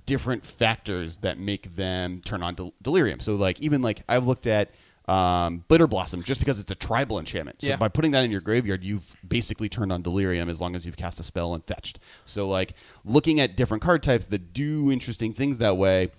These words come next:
Speaker 1: is something those decks are looking for, and this does that on two different axes.
Speaker 2: Can I ask you how much better would you, do you think Bitter Blossom would have been if it made a one one when it came into play? Exact same card, it just made a one one when it entered.
Speaker 1: I think Bitter Blossom is too strong already.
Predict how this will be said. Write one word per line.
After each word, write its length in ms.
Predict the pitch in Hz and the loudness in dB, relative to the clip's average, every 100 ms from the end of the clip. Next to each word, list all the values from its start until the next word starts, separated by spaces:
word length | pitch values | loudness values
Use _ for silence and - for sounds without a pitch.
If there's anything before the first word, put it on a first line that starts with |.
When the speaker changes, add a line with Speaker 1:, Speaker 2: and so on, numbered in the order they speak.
| _ - | _ -2
Speaker 1:
is 100 | 131 | 0
something 260 | 131 117 | 0 -2
those 160 | 104 95 | -4 -2
decks 200 | 98 - | -2 -2
are 60 | 78 | -6
looking 240 | 82 143 | -4 -6
for, 220 | 139 175 170 | 0 2 2
and 360 | 101 95 92 | 0 -2 -4
this 180 | 92 107 | -4 -4
does 320 | 92 92 117 101 | -2 0 2 2
that 200 | 104 92 | -2 -2
on 140 | 90 | -4
two 160 | - 139 | -4 -2
different 320 | 131 - 82 | -2 -2 -6
axes. 520 | 87 - - - - - | -6 -10 -14 -14 -14 -6
Speaker 2:
Can 100 | 202 | -4
I 60 | |
ask 160 | - - | -2 -4
you 60 | 156 | -4
how 100 | 151 | -4
much 220 | 147 - | -4 -4
better 360 | 107 117 117 120 | -4 -4 -4 -6
would 180 | 113 | -8
you, 160 | 110 95 | -8 -8
do 100 | 110 | -8
you 60 | 104 | -8
think 340 | 113 101 - | -8 -10 -12
Bitter 160 | 107 104 | -10 -6
Blossom 380 | 104 101 107 | -4 -4 -6
would 160 | 101 98 | -8 -10
have 180 | 107 95 | -12 -10
been 300 | 95 98 104 | -8 -8 -12
if 140 | 107 | -12
it 80 | - | -12
made 280 | 101 95 98 | -10 -6 -4
a 40 | 104 | -4
one 220 | 107 110 | -6 -6
one 100 | 110 | -8
when 100 | 110 | -10
it 40 | |
came 160 | - 113 | -10 -10
into 120 | 110 | -10
play? 180 | - 113 - _ _ _ _ _ | -8 -10 -12 _ _ _ _ _
Exact 280 | 123 170 - | -4 -4 -4
same 160 | 165 | -6
card, 260 | 139 135 107 | -4 -4 -4
it 40 | |
just 120 | 104 117 | -6 -6
made 160 | 110 | -6
a 60 | 98 | -6
one 160 | 101 | -6
one 120 | 98 95 | -6 -8
when 60 | |
it 40 | 95 | -8
entered. 260 | 92 85 - _ | -10 -14 -16 _
Speaker 1:
I 60 | 120 | -4
think 260 | - 156 | -2 -4
Bitter 220 | 139 127 135 | 0 0 2
Blossom 380 | 120 120 120 | -2 -2 -6
is 160 | 113 - | -6 -8
too 180 | - 120 | -8 -8
strong 400 | - 120 147 160 | -6 -4 -4 -2
already. 400 | 98 80 - | 0 0 -2